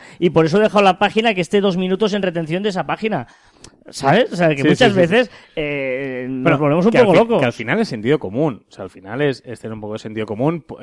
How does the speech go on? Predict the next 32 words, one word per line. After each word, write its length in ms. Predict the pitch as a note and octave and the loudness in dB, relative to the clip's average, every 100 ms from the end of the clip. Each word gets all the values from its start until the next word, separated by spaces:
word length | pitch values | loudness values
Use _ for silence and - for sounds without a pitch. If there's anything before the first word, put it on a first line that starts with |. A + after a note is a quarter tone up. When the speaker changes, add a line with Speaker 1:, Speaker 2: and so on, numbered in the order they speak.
| A2 | -12
Speaker 2:
eh, 40 | G#2+ | -10
tener 220 | G#2+ A#2+ | -6 -4
empatía 580 | B2 B2+ B2+ C3 G2 - | -2 -4 -2 -2 -2 -6
con 180 | G#2 G2 | -10 -8
tus, 240 | F#2+ - _ | -10 -14 _
con 260 | - F2+ F2 | -20 -20 -18
tus, 500 | F#2+ F#2 F2+ F2+ - | -16 -14 -14 -16 -18
eh, 440 | A2 F#2 F#2 F#2 F#2 | -14 -14 -14 -16 -14
followers 640 | - C3 D3 D3 F3 - _ _ _ _ - | 0 4 6 6 4 0 _ _ _ _ -8
y, 400 | D3 C3+ D3+ F3+ | -2 4 4 4
eh, 300 | D3 C3 A#2 _ - - _ _ _ - - _ _ - | 4 2 0 _ -20 -20 _ _ _ -20 -20 _ _ -20
y, 140 | F3 - | -20 -16
y 120 | F#3 | -4
que 120 | F3+ | 0
es, 220 | E3 - _ | 0 -2 _
y 320 | A2+ G2+ E3 | -20 -10 -4
re-, 160 | D#3 D3 | -2 0
y 80 | D#3 | 2
repito 380 | D3 D3+ F3+ G3 | 0 2 4 2
otra 200 | E3+ C#3 | 2 0
vez 280 | C#3+ D#3 D3+ | 4 4 4
lo 100 | C#3+ | 2
mismo 180 | C#3 D3 | 0 -2
que 40 | |
estamos 220 | C#3 B2+ A#2+ | -4 -4 -6
diciendo, 260 | G#2+ G#2 | -8 -10
que 80 | A#2 | -6
las 140 | A#2+ | -6
métricas 300 | C#3+ D#3 D#3+ | -4 -4 -4
son 120 | - D3+ | -2 -2
una 220 | D3+ C#3 | -2 -2
guía 360 | C#3 C3+ F#2 | 2 2 0